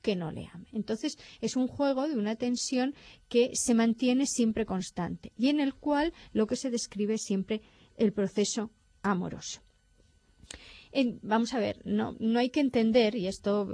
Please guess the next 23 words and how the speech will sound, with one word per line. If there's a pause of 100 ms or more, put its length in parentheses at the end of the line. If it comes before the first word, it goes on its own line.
hay,
hay
que
dejarlo
muy
claro, (380)
que
las
gentes
de
entonces,
las,
los
nobles
y
las
damas
y
los
caballeros
de
aquella
época,